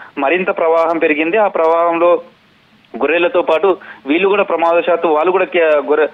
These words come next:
ఆ వాగులో పడిపోయారు. వాళ్ళను మాత్రం స్థానికులు రక్షించగలిగారు కానీ గొర్రెలు మాత్రం పూర్తిగా దాదాపు ఎనభై గొర్రెల పైగా అవన్నీ ఆ వాగు ప్రవాహంలోనే, కడివెండి వాగుకు సంబంధించి ఈ వాగు ప్రవాహంలోనే కొట్టుకుపోయాయి. ఈ వాగు ప్రవాహం కూడా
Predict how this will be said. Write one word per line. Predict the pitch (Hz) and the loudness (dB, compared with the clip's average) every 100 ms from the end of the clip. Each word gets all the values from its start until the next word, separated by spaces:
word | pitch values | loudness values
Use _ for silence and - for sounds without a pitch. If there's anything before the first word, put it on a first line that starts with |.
| - - - | -10 -8 -4
ఆ | |
వాగులో | 135 139 165 175 160 | 0 0 2 2 2
పడిపోయారు. | 151 156 151 143 117 107 135 | 0 -2 0 0 2 0 0
వాళ్ళను | 123 143 170 170 | -2 0 -2 -2
మాత్రం | 165 165 175 151 123 | -2 -2 -2 -2 -4
స్థానికులు | 143 143 156 160 | -4 -2 -2 -2
రక్షించగలిగారు | 139 151 151 156 151 147 143 | 0 -2 -2 0 0 2 2
కానీ | 147 170 233 - - - - 135 | 0 -2 -8 -12 -20 -20 -4 -2
గొర్రెలు | 165 208 190 | 0 0 0
మాత్రం | 175 175 185 170 - _ _ 151 | -2 0 0 0 -6 _ _ -4
పూర్తిగా | 165 170 175 | -2 0 0
దాదాపు | 160 151 156 160 | 0 0 0 2
ఎనభై | 147 143 156 170 | 2 2 2 0
గొర్రెల | 156 156 165 | 2 2 2
పైగా | 170 160 156 165 151 - - - 139 | 0 0 0 0 0 -2 -10 -10 -2
అవన్నీ | 139 156 175 160 | 0 0 0 0
ఆ | 143 139 135 | 0 0 -2
వాగు | 127 131 151 160 | -2 -2 0 -2
ప్రవాహంలోనే, | 143 139 147 151 147 151 151 151 135 - - - | 0 0 0 0 0 0 0 -2 -4 -8 -10 -4
కడివెండి | 131 156 160 | 0 0 0
వాగుకు | 147 139 139 | -2 -2 -4
సంబంధించి | 147 143 147 220 | -4 -4 -2 -2
ఈ | 151 | 0
వాగు | 139 151 | 0 0
ప్రవాహంలోనే | 147 147 147 147 139 143 151 143 - - - | 0 0 2 0 0 0 0 -2 -4 -16 -4
కొట్టుకుపోయాయి. | 151 143 160 160 156 226 208 | -4 -2 0 2 2 2 0
ఈ | |
వాగు | 147 143 170 185 | 0 0 0 -2
ప్రవాహం | 180 156 160 165 160 | 0 0 2 0 0
కూడా | 165 170 | 2 0